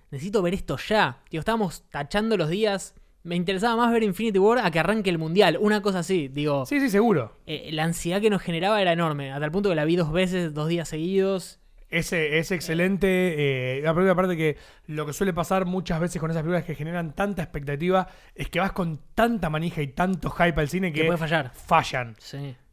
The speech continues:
Speaker 2: Este caso no, no, no pasó eso.
Speaker 1: No, de hecho,
Speaker 2: Salimos con más
Speaker 1: fue mejor
Speaker 2: de lo que
Speaker 1: de lo que
Speaker 2: esperaba.
Speaker 1: podíamos imaginar.
Speaker 2: Sí,
Speaker 1: Digo,
Speaker 2: sí,
Speaker 1: hay
Speaker 2: sí.
Speaker 1: treinta personajes en pantalla constantemente.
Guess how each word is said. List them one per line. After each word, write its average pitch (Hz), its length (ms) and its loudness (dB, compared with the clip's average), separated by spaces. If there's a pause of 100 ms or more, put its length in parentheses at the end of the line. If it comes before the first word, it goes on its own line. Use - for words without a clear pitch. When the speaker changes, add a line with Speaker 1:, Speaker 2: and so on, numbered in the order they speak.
(200)
Speaker 2:
Este 165 180 -2
caso 170 340 0
no, 156 600 -4
no, 160 400 0
no 151 100 -2
pasó 147 300 -2
eso. 120 280 -10
Speaker 1:
No, 208 140 0
de 190 100 2
hecho, 226 200 -2
Speaker 2:
Salimos 170 300 0
con 156 220 -2
más 165 400 0 (220)
Speaker 1:
fue - 180 0
mejor 233 680 2 (240)
Speaker 2:
de 175 120 -4
lo 165 80 0
que 156 80 -2
Speaker 1:
de - 0 -
lo - 20 -2
que 165 80 0
Speaker 2:
esperaba. 156 180 6
Speaker 1:
podíamos 208 260 4
imaginar. 170 480 -2
Speaker 2:
Sí, 151 60 -6
Speaker 1:
Digo, 170 160 0
Speaker 2:
sí, 170 60 2
Speaker 1:
hay 170 80 -2
Speaker 2:
sí. 131 140 -14
Speaker 1:
treinta 208 520 0
personajes 160 640 -6
en 147 140 -6
pantalla 151 460 -8
constantemente. 175 1120 -4